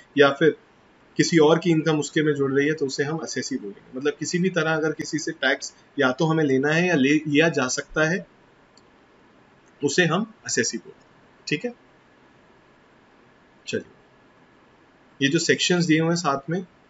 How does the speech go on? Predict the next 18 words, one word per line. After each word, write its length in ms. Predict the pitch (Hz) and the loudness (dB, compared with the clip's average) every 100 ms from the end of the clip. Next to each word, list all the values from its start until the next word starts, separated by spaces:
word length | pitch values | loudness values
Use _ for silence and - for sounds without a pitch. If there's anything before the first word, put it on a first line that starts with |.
| _ _ 139 | _ _ 2
ये 140 | 143 | 2
income 260 | 139 147 147 | 2 0 0
tax 260 | 143 - | 0 0
act 200 | 135 - | -4 -4
के 60 | 147 | -8
sections 480 | - - - 139 170 | -6 -8 -8 -6 -4
हैं, 80 | 160 | -2
इनमें 180 | 143 143 | 0 0
ये 60 | |
definitions 560 | 131 117 117 113 131 127 | 0 -4 -8 -8 -10 -10
दी 120 | 104 | -12
हुई 140 | 101 | -12
हैं, 160 | 95 _ _ _ _ _ _ - | -16 _ _ _ _ _ _ -4
नहीं 220 | 135 151 | 0 2
याद 220 | 147 135 147 | 2 0 -2
करने 220 | 139 131 | -8 -8
sections। 560 | 127 - 143 165 - - _ _ _ _ _ _ _ _ - _ _ _ _ _ _ _ _ - - | -10 -10 -12 -12 -16 -20 _ _ _ _ _ _ _ _ -20 _ _ _ _ _ _ _ _ -20 -12
चलिए 280 | - 107 98 | -8 -8 -8